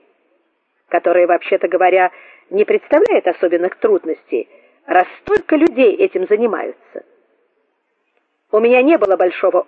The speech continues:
опыта в подобного рода розысках, но я не сомневался, что Сципион и тут окажется на высоте. Вернувшись домой, я позвал его и сказал ему с глазу на глаз: "Дитя мое,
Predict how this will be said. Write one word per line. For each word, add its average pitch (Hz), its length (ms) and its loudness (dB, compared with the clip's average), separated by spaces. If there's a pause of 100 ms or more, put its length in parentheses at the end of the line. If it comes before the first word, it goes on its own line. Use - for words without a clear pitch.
опыта 247 500 0 (460)
в - 120 -20
подобного 220 520 0
рода 220 260 2
розысках, 214 640 0 (360)
но 285 160 2 (120)
я 403 80 0
не 359 140 4
сомневался, 320 680 0
что - 240 -2 (100)
Сципион 311 540 2
и 320 80 0
тут - 300 -4 (340)
окажется 180 560 -2
на 175 120 -2
высоте. - 500 -4 (1400)
Вернувшись 208 600 0
домой, 208 400 0 (380)
я 170 160 0
позвал 180 420 0
его 160 220 -2
и 165 80 -2
сказал 185 420 0
ему 185 320 -2 (260)
с 160 80 -8
глазу 180 400 -2
на 170 140 -4
глаз: 147 260 -4 (1000)
"Дитя 320 380 0
мое, 139 300 -4